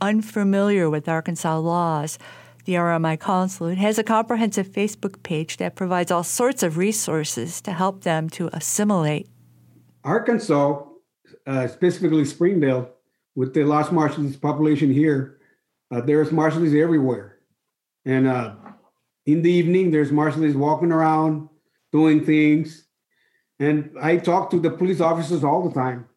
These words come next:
Speaker 2: And I also talk to some of the parents. And a lot of time that communication gap is the one that get these kids in trouble. A lot of times they're just going home. And a lot of, some of them have told me that, uh, they,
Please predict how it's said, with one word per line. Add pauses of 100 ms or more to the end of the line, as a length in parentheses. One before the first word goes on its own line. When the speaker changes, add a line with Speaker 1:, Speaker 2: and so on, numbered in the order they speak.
(100)
Speaker 2:
And
I
also
talk
to
some
of
the
parents. (800)
And
a
lot
of
time
that (380)
communication
gap (380)
is
the
one
that (360)
get
these
kids
in
trouble.
A
lot
of
times
they're
just (260)
going
home. (760)
And
a
lot
of, (200)
some
of
them
have
told
me
that,
uh, (760)
they,